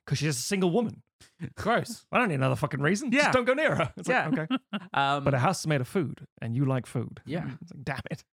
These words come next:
Speaker 3: These single women, they'll tempt you with treats, but don't believe them.
Speaker 1: Yeah.
Speaker 3: Burn them. <laughs>
Speaker 1: It's like, is it appropriate for me? Of course it's appropriate. Go to sleep.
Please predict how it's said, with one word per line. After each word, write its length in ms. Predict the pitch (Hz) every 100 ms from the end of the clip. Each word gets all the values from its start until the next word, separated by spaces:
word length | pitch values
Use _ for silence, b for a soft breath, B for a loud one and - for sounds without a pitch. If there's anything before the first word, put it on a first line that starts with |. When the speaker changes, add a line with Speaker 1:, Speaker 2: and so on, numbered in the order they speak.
| -
Speaker 3:
These 180 | 151 -
single 280 | 196 175
women, 280 | 160 151 120
they'll 200 | 117 139
tempt 440 | 143 - 185 160 -
you 80 | 123
with 200 | 117 -
treats, 680 | - 151 123 - - - - _ _ _ _ 120
but 80 | - _
don't 220 | 143 156 - -
believe 400 | 156 147 143 117
them. 240 | 107 104 -
Speaker 1:
Yeah. 420 | 135 123 113 107 104
Speaker 3:
Burn 400 | 175 156 131 117
them. 360 | - 92 185 185
<laughs> 1300 | 165 123 85 71 277 - - 190 - 208 - 233 170 - _ _ _ _ _ _
Speaker 1:
It's 80 | -
like, 120 | 196 -
is 80 | 185
it 40 |
appropriate 300 | 247 269 262
for 60 | 233
me? 220 | 285 349
Of 100 | 208
course 200 | 254 269
it's 40 |
appropriate. 300 | 151 123 120
Go 100 | 135
to 60 | 127
sleep. 240 | 135 135